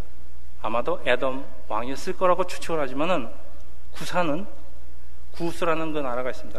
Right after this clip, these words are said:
구스 사람이라는 뜻이고, 리사다임이라는 그 뜻은 영어로 to evil이라는 뜻입니다.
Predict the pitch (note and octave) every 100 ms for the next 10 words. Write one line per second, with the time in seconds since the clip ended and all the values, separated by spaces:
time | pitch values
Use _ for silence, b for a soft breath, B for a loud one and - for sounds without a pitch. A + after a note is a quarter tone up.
0 | - - D#3+ - F3 D3+ C#3+ C3 B2+ B2+
1 | F3 - - D3+ C3 - - C#3 C#3 E3+
2 | E3+ E3 D3+ D#3 D3+ D3+ D3+ D3+ D3+ C#3+
3 | C3+ B2+ C3+ - - - b b b b
4 | b - - G3+ - G3 C#3 - - -
5 | - - C3 C3 C3+ C#3+ C#3+ - - A#3+
6 | A3 G#3+ F#3+ G3 D3+ A2+ G2+ G2+ G#2 -
7 | - - - - C#3 D3 C#3 D3+ - -